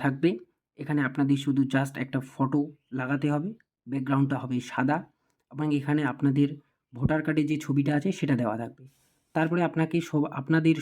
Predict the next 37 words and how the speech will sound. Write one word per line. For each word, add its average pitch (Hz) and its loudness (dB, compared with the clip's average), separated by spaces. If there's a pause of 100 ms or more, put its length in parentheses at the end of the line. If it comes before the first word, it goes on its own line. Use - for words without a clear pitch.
সবাইকে 160 2
এটা 151 0
fill 131 0
up 131 -2
করতে - -6
হবে 120 -4 (100)
দু 135 -2
হাজার 147 0
পঁচিশ 139 2
সালের 143 2 (120)
যে 147 4 (680)
আপনার 135 0 (400)
ভোটার 127 -2
লিস্ট 147 -2
আছে 165 -4 (140)
সেই 175 8
অনুযায়ী। 117 -2 (540)
যাদের 147 0
দুই 151 2
হাজার 151 0
দুই 147 2
সালের 151 2 (120)
নাম 143 4 (500)
আছে 143 -6 (340)
তাদেরও 165 0
fill 170 0
up 175 -4
করতে 175 0
হবে, 185 0 (220)
যাদের 147 4 (140)
নেই 175 4 (200)
তাদেরও 156 0
fill 127 0
up 123 -8
করতে 117 -8
হবে। 104 -10 (340)
অর্থাৎ 143 -2